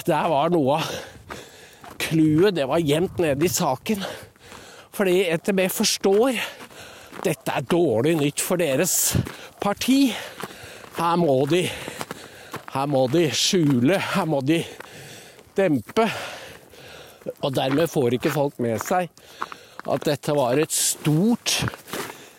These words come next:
nederlag for Biden. Det viser hvor svak han er, og at Kina tar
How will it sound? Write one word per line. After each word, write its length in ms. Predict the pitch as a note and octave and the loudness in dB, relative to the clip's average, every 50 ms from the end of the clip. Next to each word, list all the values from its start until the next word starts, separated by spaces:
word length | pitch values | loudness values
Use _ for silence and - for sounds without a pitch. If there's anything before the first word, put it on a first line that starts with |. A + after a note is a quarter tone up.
| _ - | _ -2
nederlag 580 | F#3 G3 F#3+ D3 A2+ A2+ A#2 B2 B2+ C3+ D3+ C#3 - | 2 2 4 2 2 2 2 2 2 0 0 -2 -2
for 260 | - D3+ C#3+ D3 C3+ | -2 0 0 0 2
Biden. 380 | A#2+ B2+ A2+ G2 G#2+ C3 C3 G2+ - - - - - - - - - - - _ _ - - - - - - - - - - - - _ _ _ - _ _ _ _ _ _ _ _ _ _ _ _ - | 0 0 -2 0 0 -2 -2 -2 -4 -8 -8 -8 -10 -10 -12 -12 -16 -18 -20 _ _ -18 -14 -12 -10 -10 -10 -12 -12 -16 -18 -20 -20 _ _ _ -20 _ _ _ _ _ _ _ _ _ _ _ _ 0
Det 80 | F3+ F#3+ | 2 4
viser 360 | F#3 E3+ C#3+ B2 - - A3 | 4 4 4 2 0 0 0
hvor 240 | G3 D3+ D#3 D#3 - | 2 2 0 0 -2
svak 400 | - - D#3+ C#3 C3 B2 - - | -2 -2 0 0 0 0 -2 -2
han 160 | G3 F3+ E3 | 0 0 2
er, 240 | D#3+ E3+ G3 A#3 G#3+ G#3+ - - - - - - - - - _ - - - - - - - - - - - - - - - - - - - - _ - - _ - - - - - - - - - - A4+ A4 - - - - - - - - - - - - - - - - D3 | 2 2 0 0 -2 -4 -6 -8 -8 -12 -12 -16 -20 -20 -20 _ -20 -20 -16 -14 -14 -14 -14 -16 -16 -18 -18 -20 -20 -20 -18 -14 -12 -12 -12 -14 _ -20 -20 _ -20 -20 -18 -16 -16 -16 -16 -18 -12 -10 -10 -10 -10 -10 -6 -4 -4 -2 -2 -4 -6 -6 -8 -8 -8 -6 -2 0 2
og 100 | D3+ D3+ - | 2 2 2
at 380 | - D#3 D#3 - - - - - - - - - - - - - - - - - - - - - - - - - - - - - - - | 0 -2 -2 -2 -4 -6 -8 -8 -10 -14 -20 -20 -18 -16 -14 -14 -14 -16 -20 -20 -20 -20 -20 -16 -14 -14 -12 -10 -8 -8 -8 -6 -6 -4
Kina 460 | - - D#3+ C3 B2+ C#3 D#3 E3 E3 D#3 - | -2 2 2 2 2 2 2 0 -2 -2 -4
tar 320 | - - D3 C3+ B2 A#2+ | -4 0 0 2 2 0